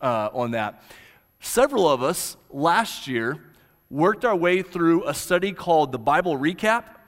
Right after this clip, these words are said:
Uh, you can find the Bible Recap reading plan on that Bible app on your phone, the YouVersion Bible app. Uh, you find the Bible Recap. There's a podcast that goes along with it.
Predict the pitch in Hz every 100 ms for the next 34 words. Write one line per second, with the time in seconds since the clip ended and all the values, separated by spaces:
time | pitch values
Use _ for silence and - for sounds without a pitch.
0 | _ _ _ 139 123 113 113 165 196 180
1 | 143 202 202 220 208 190 190 190 165 196
2 | 185 196 180 151 180 202 196 - 202 196
3 | 196 185 - 151 151 147 139 131 123 160
4 | 185 175 175 170 165 147 135 175 165 165
5 | 147 135 156 165 147 147 147 156 160 160
6 | 156 156 - - - - 127 123 123 135
7 | - 165 151 156 151 143 170 185 165 -
8 | 131 117 - 180 196 208 196 185 180 175
9 | 190 180 170 185 185 185 196 214